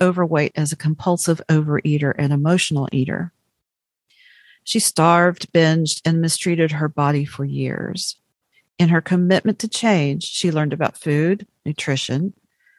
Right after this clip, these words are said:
dietary lifestyles, and began her emotional healing. As a result, she went from a size twelve to a size two in one year.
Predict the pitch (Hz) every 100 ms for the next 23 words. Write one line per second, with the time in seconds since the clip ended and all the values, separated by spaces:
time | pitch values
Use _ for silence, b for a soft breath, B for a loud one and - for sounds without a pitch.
0 | _ 151 170 175 196 185 160 156 - 135
1 | 120 151 165 160 175 - 165 165 165 165
2 | 160 147 143 - 139 143 - 190 180 151
3 | - - 160 b b b b b b _
4 | 185 180 190 196 240 240 - - 185 185
5 | - 185 165 - 170 175 180 - _ _
6 | - 190 180 170 - 151 - 160 160 -
7 | - - 220 151 139 - 156 151 143 151
8 | 147 147 139 - 170